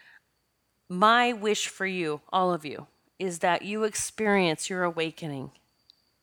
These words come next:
That calming within, that feeling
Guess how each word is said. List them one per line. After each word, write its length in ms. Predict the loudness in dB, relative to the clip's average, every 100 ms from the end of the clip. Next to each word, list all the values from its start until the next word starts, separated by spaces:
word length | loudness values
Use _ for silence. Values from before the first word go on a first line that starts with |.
| _ _ _ _ _ _ _ _ _ _ _ _ _ _ _ _ _ _ _ _ -16
That 440 | 2 4 6 4 -2 _ _ _ _ _ _ _ _ _ _ _ _ -14
calming 720 | -12 -4 2 4 4 2 2
within, 520 | 0 0 -2 0 0 2
that 300 | 2 2 -6 -20 -20 _ _ _
feeling 840 | -18 -6 2 4 6 4 2